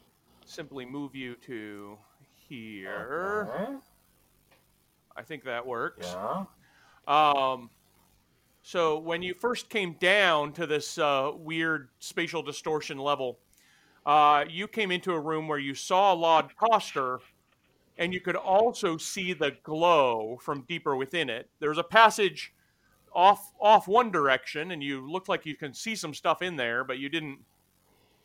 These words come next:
Speaker 1: spend an awful lot of time examining it because you're like, "Ooh, weird glow, let's go that way." Um,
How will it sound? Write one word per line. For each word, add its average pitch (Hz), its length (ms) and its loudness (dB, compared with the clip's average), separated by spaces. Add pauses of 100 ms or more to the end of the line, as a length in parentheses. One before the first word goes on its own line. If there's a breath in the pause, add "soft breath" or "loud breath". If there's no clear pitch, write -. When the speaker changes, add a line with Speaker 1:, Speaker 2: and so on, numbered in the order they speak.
(160)
Speaker 1:
spend 180 320 -4
an 147 140 -2
awful 175 280 2
lot 147 180 4
of 135 80 -6
time 160 260 0
examining 131 560 -4
it 123 180 -6
because 156 260 -8
you're 156 120 -2
like, 135 240 -2 (100)
"Ooh, 285 140 -2
weird 196 320 0
glow, 220 300 8
let's 202 180 2
go 208 160 0
that 226 180 4
way." 117 200 -6 (680)
Um, 120 580 2